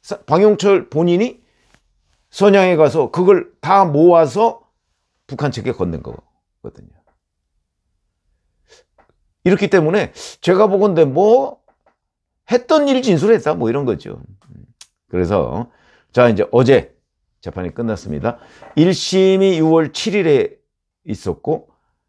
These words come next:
그때 구 년 육 개월 받았죠. 이제 이 심이 어제 시월 삼십일 일에 결심을 했고 이제 십일월 이십구 일에 선고를 하는데 오 개월 이십이 일 만에 선고를 하는 겁니다.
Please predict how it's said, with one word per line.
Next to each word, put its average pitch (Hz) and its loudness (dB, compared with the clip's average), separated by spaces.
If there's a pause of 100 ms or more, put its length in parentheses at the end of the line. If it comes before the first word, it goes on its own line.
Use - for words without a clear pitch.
(500)
그때 160 0
구 - -2
년 165 2
육 147 -2
개월 98 0 (360)
받았죠. 98 -6 (300)
이제 131 4
이 175 0
심이 185 -2
어제 - 2
시월 170 0
삼십일 127 -8
일에 135 0 (120)
결심을 120 -4
했고 180 -8 (540)
이제 95 0 (560)
십일월 175 2
이십구 139 -4
일에 123 0 (120)
선고를 135 0
하는데 113 -4 (240)
오 170 4
개월 180 2 (160)
이십이 147 -6
일 135 2
만에 127 0
선고를 107 -4
하는 76 -16
겁니다. - -20